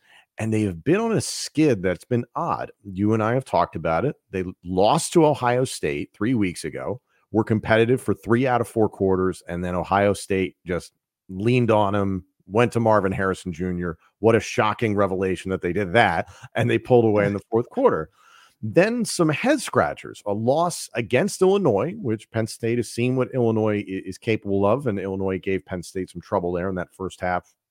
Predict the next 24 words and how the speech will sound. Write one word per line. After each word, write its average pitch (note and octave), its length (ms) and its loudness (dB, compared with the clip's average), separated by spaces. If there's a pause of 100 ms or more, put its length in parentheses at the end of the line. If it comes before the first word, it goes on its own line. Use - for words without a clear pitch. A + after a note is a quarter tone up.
third B2 200 -4
quarter F#2 480 -6
earlier F2+ 300 -4
this D#2+ 140 -10
season. F2 400 -10 (360)
And A#2+ 120 -2
then G#2 100 0
last B2 320 0
week, G2 160 2
a G#2 60 2
real D#3 240 6
head B2 200 4
scratcher, - 540 -10
Northwestern G#2+ 840 2
with G#2 100 2
its A2 140 0
backup D#3 480 0
quarterback E3+ 720 0 (400)
beat D#3+ 320 0 (160)
Maryland G#2 720 2
at C#3+ 180 -2
home, B2 560 0 (400)
and G#2+ 240 -2
now C3+ 480 2